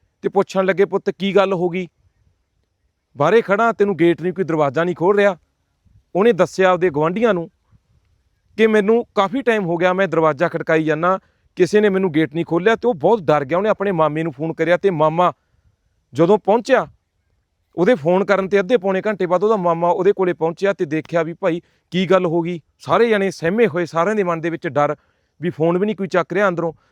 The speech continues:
ਤਾਂ ਉਹਦੇ ਮਾਮੇ ਨੇ ਆ ਕੇ ਜਿਹੜਾ ਮੇਨ ਗੇਟ ਸੀ ਉਹਨੂੰ ਧੱਕੇ ਮਾਰ-ਮਾਰ ਕੇ ਗੁਆਂਢੀਆਂ ਦੀ ਮਦਦ ਦੇ ਨਾਲ ਤੋੜਤਾ ਤੇ ਅੰਦਰ ਐਂਟਰ ਹੋਈ। ਜਦੋਂ ਅੰਦਰ ਜਾ ਕੇ ਉਹਨਾਂ ਨੇ ਦੇਖਿਆ, ਸਾਰੀ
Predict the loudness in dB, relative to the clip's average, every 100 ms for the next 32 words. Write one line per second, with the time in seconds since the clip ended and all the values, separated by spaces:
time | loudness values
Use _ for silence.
0 | -6 2 2 4 2 2 0 0 0 0
1 | 0 -4 -8 _ _ _ _ _ _ _
2 | _ _ _ _ -6 2 2 2 0 0
3 | -2 0 0 0 -4 -8 -8 _ _ _
4 | _ _ _ _ _ _ 0 2 2 0
5 | 0 2 0 0 0 0 0 0 -2 -2
6 | _ _ _ -2 2 2 2 0 0 -2
7 | -2 -2 -4 0 0 -2 -4 -6 -2 -2
8 | -2 -4 -4 -2 -4 -4 -8 -4 -6 -4
9 | -4 -2 -2 -2 -2 0 -2 -2 -6 -4
10 | -4 -6 -2 -2 -2 -4 -2 0 0